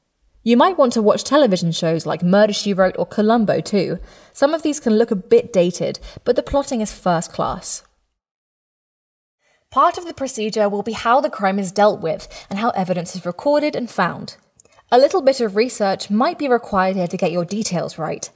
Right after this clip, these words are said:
For example, time of death is often announced with far too much precision on detective-based television shows. In addition, your setting is going to contribute to what technology the authorities have available and are confident in using.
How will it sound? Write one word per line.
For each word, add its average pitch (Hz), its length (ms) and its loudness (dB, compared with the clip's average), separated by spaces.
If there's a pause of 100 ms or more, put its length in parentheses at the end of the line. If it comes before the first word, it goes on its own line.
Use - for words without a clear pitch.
(300)
For 302 120 4
example, 247 640 -2 (200)
time 349 260 0
of 349 100 -4
death 262 240 2
is 233 160 -8
often 254 300 0
announced 185 400 -4
with 202 100 -8
far - 300 -2
too - 160 -6
much - 180 -4
precision 185 480 -4
on 165 120 -6
detective-based 175 640 -6
television 170 460 0
shows. - 420 -8 (680)
In 254 140 2
addition, 233 580 2
your 285 160 0
setting 339 460 0
is 208 100 -2
going 220 200 0
to - 80 -8
contribute 202 560 -2
to 220 80 -6
what 277 180 2
technology 196 560 -4
the 185 120 -4
authorities 170 500 -4
have 170 160 -8
available 202 520 2 (240)
and 240 140 0
are 262 40 0
confident 220 520 -2
in 185 100 -4
using. 196 520 -2